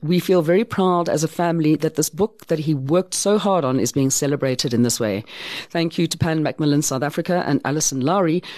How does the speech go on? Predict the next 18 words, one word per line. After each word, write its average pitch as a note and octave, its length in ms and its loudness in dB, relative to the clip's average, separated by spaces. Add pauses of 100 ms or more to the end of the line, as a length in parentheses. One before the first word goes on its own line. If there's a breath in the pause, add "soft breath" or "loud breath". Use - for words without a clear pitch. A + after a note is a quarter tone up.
for F3+ 120 0
helping A3+ 280 0
us A3 140 0
bring C3+ 260 0
this C#3+ 140 0
book - 220 -8
to D3 80 -2
fruition. D3 520 2 (380 loud breath)
And G3 160 2
thanks C#4 220 2
to - 140 -2
everyone A#3 360 2
who E3 180 2
read E3 320 0
and F#3 140 -2
connected G3+ 560 2
with E3 140 2
it D#3 160 0